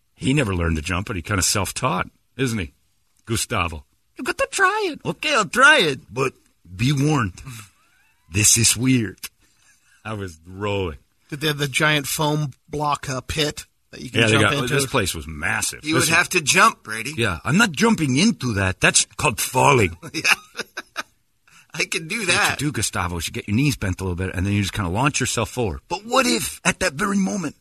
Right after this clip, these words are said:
Speaker 1: gravity ceases to work, and I just orbit the Earth?
Speaker 3: What is launch?
Speaker 1: Like Marilyn McCoo for the rest of my life. You think Marilyn McCoo is orbiting me? Up, up, and away. She never came back.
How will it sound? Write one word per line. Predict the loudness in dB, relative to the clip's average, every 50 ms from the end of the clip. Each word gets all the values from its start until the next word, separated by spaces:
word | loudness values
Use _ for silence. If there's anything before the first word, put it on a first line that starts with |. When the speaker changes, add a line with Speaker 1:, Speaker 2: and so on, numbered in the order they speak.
| _ _ _
Speaker 1:
gravity | -4 -2 -2 -2 -2 -2 -2
ceases | -2 -2 0 0 0 0 0 -2
to | -6 -8
work, | -8 -6 -6 -8 -8 -8 _ -20 -20 -20 _ _ _ _ _ _ _ _ _ _ _ _ _ _ _ _ _ -8
and | -6 -4 -2
I | -2 -2
just | -2 -2 -4 -4 -4 -4 -2
orbit | -2 0 0 0 -2 -2
the | -2 -4 -2
Earth? | 0 0 0 0 -2 -4 -10 -14 -6
Speaker 3:
What | -2 0 0 2
is | 2 0 -2 -2
launch? | -2 -2 -2 -2 -2 -4 -6 -6
Speaker 1:
Like | -6 -6 -6 -4
Marilyn | 0 2 4 4 4 2 2
McCoo | -2 -4 -6 -4 -2 -2 -2
for | -2 -2 -4
the | -2 0
rest | 2 2 2 2 2
of | -2 -2
my | -2 -2
life. | 0 0 0 0 0 -2 -2 -4 -8 -14 -20 _ _ _ _ _ _ _ _ _ _ _ _
You | -10 -6
think | -6 -4 -2 0
Marilyn | 0 0 2 0
McCoo | 0 -2 -2 -2 -2 -2
is | -2 -2
orbiting | -2 -2 0 0 0 0 0
me? | 0 -2 -4 -8 -20 _ _
Up, | -12 -10 -10
up, | -8 -4 0
and | 2 2
away. | 2 2 0 0 0 0 -2 -4 -6 -8 _ _ _ _ _ _
She | -4 0 2 2
never | 2 2 2
came | 0 0 0 0 0
back. | 2 2 0 0 0 -2 -8